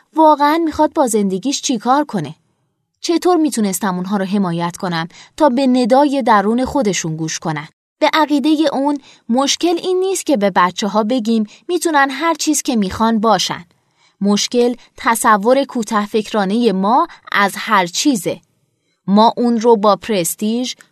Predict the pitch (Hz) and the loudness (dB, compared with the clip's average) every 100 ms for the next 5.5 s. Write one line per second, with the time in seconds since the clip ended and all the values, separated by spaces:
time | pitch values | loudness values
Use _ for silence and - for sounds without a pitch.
0 | - 214 208 185 - 220 254 254 - _ | -2 2 2 0 -4 -2 -2 -4 -8 _
1 | - - 240 202 196 220 247 - - _ | -8 -2 0 2 2 0 -2 -6 -12 _
2 | - - 302 311 294 _ - 254 233 285 | -12 0 4 4 2 _ 0 2 4 6
3 | 330 330 330 254 226 247 214 285 320 233 | 6 4 2 2 0 0 0 2 2 2
4 | 220 - 226 - 311 - 220 170 160 160 | 2 2 0 2 -2 0 2 2 0 -2
5 | 160 160 165 156 180 | -2 -4 -4 -6 -10